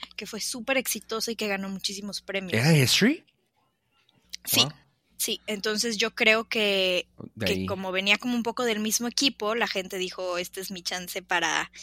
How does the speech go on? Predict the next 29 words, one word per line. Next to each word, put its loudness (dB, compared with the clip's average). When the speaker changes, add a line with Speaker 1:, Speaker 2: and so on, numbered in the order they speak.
Speaker 1:
pues, -2
que -12
me -10
nominen -4
a -2
que -6
otro -10
premio -4
choncho". -4
Este, -2
y -2
al -12
final -8
tuvimos -6
muy -8
poquitas -6
nominaciones, 2
pero, 8
pero 8
según 6
yo 2
como -2
que 0
por 0
ahí 6
entró -2
todo -2
el -6
mundo -12